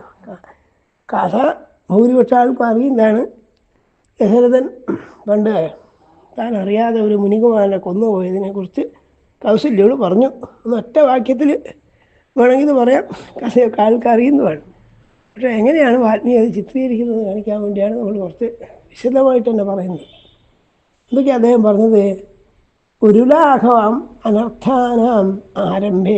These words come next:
കർമ്മണാം ഫലം ദോഷം വായോ ന ജാനാതി സബാല ഇതി മനോച്യതേ."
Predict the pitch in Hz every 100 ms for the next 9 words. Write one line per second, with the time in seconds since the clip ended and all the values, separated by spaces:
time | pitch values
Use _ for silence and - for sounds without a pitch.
0 | 185 196 165 240 240 262 190 190 208 185
1 | - - - _ _ - 208 220 240 311
2 | 302 311 294 233 233 220 226 233 226 233
3 | 220 220 185 208 202 196 196 165 170 170
4 | 202 190 220 226 330 180 202 185 - 208
5 | 202 208